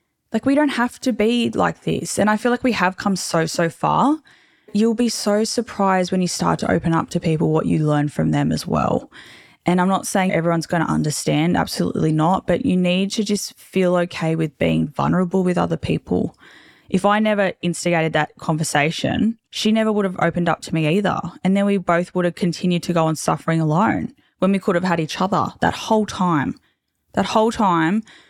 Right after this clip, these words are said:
we could have been each other's rock. You know what I mean? 'Cause we get each other, and it happens so, so much.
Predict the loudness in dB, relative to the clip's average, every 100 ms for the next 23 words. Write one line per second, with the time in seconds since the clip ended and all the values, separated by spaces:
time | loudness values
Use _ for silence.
0 | _ -2 -2 0 0 -2 -4 -2 0 0
1 | 0 -2 0 0 0 0 -2 -2 2 2
2 | 2 2 2 2 0 0 0 0 0 2
3 | 0 -4 -4 -6 -2 0 0 2 0 0
4 | -2 -2 0 0 0 -2 0 0 -2 -6
5 | -10